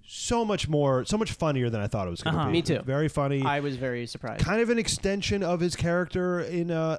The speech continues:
Speaker 1: Always Sunny, but still different. Like, it, it was
Speaker 2: It's who,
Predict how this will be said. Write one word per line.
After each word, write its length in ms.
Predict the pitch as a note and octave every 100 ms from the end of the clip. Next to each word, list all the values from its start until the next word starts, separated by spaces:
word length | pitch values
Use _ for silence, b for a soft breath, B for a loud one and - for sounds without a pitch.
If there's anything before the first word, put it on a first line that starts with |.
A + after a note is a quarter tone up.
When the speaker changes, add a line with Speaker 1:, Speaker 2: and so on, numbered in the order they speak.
| -
Speaker 1:
Always 300 | F3 F3 -
Sunny, 340 | - F3+ F3+
but 240 | D#3 E3+
still 280 | - - G#3+
different. 440 | D3+ C#3 G#2 E2+ C3
Like, 180 | C3
it, 100 | D#3
it 260 | D3+ D#3 F3+
was 400 | E3 D3 A#2 - b b
Speaker 2:
It's 180 | F3+ -
who, 80 | F#3